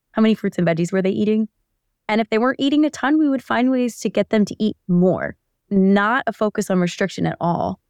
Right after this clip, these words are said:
But what are you not eating enough of? And how do we get you to eat more of those? What do you see as being healthy eating for a kid?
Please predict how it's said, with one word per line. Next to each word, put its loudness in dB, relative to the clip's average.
But 0
what 0
are 0
you 0
not 0
eating 2
enough 2
of? -6
And 2
how -2
do 0
we 0
get 2
you 2
to -6
eat -2
more 4
of -2
those? -2
What 0
do 0
you -2
see 2
as -2
being 4
healthy -2
eating 0
for -2
a -2
kid? -2